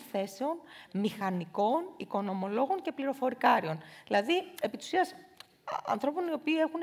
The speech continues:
πραγματικά, ε, έτσι, εξειδικευμένα προσόντα και τα οποία είναι πάρα, πάρα πολύ χρήσιμα στο δημόσιο. Λοιπόν,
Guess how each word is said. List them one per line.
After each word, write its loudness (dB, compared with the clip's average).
πραγματικά, 2
ε, -2
έτσι, -6
εξειδικευμένα -2
προσόντα -4
και -4
τα -2
οποία -2
είναι 4
πάρα, 10
πάρα 6
πολύ 0
χρήσιμα -4
στο -4
δημόσιο. -4
Λοιπόν, 2